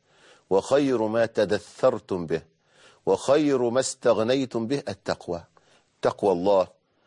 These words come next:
عز وجل. الأحاديث التي أوردها لنا المصنف ستة أحاديث، ولو قارنا ستة أحاديث في عمدة الأحكام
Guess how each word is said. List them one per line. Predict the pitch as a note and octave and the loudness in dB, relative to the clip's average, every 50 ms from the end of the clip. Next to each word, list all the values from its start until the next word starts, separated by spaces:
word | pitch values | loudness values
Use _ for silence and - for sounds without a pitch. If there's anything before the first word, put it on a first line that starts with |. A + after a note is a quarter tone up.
| _ _ _ _ _ _ _ _ _ - | _ _ _ _ _ _ _ _ _ -4
عز | C#2 F#2+ G#2 F2+ - - - - | -2 -2 -2 -2 -4 -8 -8 -6
وجل. | D2 D2+ C#2+ - D2+ C2+ - - - _ _ _ _ _ _ _ _ _ _ _ _ _ - _ _ _ _ _ _ _ | -6 -6 -6 -8 -12 -14 -14 -18 -20 _ _ _ _ _ _ _ _ _ _ _ _ _ -20 _ _ _ _ _ _ _
الأحاديث | A#2+ C#3 A#2+ - - D#3 C#3+ C3+ E3+ G3+ A3 F#3+ - - _ _ _ _ _ _ - | -4 -2 -2 -2 0 0 -2 -2 -2 -2 -2 -4 -4 -6 _ _ _ _ _ _ -2
التي | G#2 G#2+ A2+ A2+ G#2+ - B2 G2 | -2 0 2 0 0 0 0 0
أوردها | A2 G#2+ G#2+ A#2+ C#3+ B2+ A2+ G#2 G#2 | 2 2 2 2 0 0 0 0 0
لنا | G#2 A#2+ A#2+ A#2 A2 | 0 0 0 0 0
المصنف | G2+ G2+ F#2+ - - G#2+ G#2+ A2 A2 A2 - - - _ _ _ _ _ _ _ _ - - _ _ _ _ _ | 0 0 -4 -2 -2 -2 -2 -2 -4 -4 -6 -8 -16 _ _ _ _ _ _ _ _ -20 -20 _ _ _ _ _
ستة | - - - C#3+ - - G2 - - | -2 0 0 0 0 -4 -6 -4 -6
أحاديث، | - - E2 D2 D2 C#2+ - - - - _ _ _ _ _ _ _ - - _ _ | -2 -2 -2 -2 -2 -8 -12 -16 -20 -20 _ _ _ _ _ _ _ -20 -20 _ _
ولو | F#2 A2 B2 B2+ | 0 2 2 2
قارنا | A#2+ - - C3 C3 D#3 F#3 F3 D3 C3 A#2 G#2 | 0 2 0 2 2 2 0 0 0 0 0 0
ستة | - - D#3+ - - - A2+ - - G#2 | 0 -2 -6 -6 -4 -6 -6 -2 -2 0
أحاديث | F2+ G2 G#2 G#2 B2+ C3 A#2+ G#2 - - - _ _ _ _ _ _ _ | 2 2 0 2 2 0 0 0 -2 -4 -12 _ _ _ _ _ _ _
في | - G2+ G2+ | -2 0 2
عمدة | G2+ C3 C3 A#2 G#2 A2 - | 2 2 0 0 -2 -2 -4
الأحكام | A2+ F#2 - - - - G#2+ G2+ F#2+ F2+ D2+ | -2 -6 -6 -8 -4 -2 0 2 2 0 -2